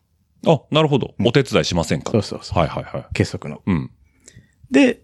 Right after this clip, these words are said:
Speaker 2: まあ、渡りに船で。
Speaker 1: うんうん。あ、やってみたいな。
Speaker 2: そうそう。
Speaker 1: ちょうど思ってたところだし。
Speaker 2: そう。
Speaker 1: うん。
Speaker 2: で、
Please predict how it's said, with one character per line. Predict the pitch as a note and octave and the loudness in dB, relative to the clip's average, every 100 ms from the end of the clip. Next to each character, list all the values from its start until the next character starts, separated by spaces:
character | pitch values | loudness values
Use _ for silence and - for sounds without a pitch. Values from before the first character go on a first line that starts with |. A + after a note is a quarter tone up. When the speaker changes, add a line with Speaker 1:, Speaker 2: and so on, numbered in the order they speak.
| - | 2
Speaker 2:
ま | F#3 | 4
あ、 | |
渡 | C3 B2+ | 6 4
り | A#2 | 4
に | A2 | 4
船 | A2 E2+ | 2 0
で。 | E2+ - - | -4 -8 0
Speaker 1:
う | |
ん | A2 | 0
う | |
ん。 | E2 D2+ C2+ A1+ - - - | 0 -4 -8 -10 -12 -12 -6
あ、 | F2 | -2
や | E2 | -2
っ | |
て | - A2 | 2 2
み | |
た | G#2+ G2 | 4 2
い | |
な。 | D2 | 0
Speaker 2:
そ | - | -6
う | F2+ | -8
そ | - | -10
う。 | - | -10
Speaker 1:
ち | - | 0
ょ | D3+ | 2
う | |
ど | A#2+ | 4
思 | C3 | 2
っ | |
て | - | 0
た | - | -6
と | - | -6
こ | D2+ | -8
ろ | C2+ | -8
だ | |
し。 | - | -2
Speaker 2:
そ | F3 A2+ E2 | 0 0 0
う。 | |
Speaker 1:
う | D#2 | 0
ん。 | C#2 - - - - - - - - | 0 0 -12 -8 -10 -10 -20 -20 0
Speaker 2:
で、 | F3 - | 2 2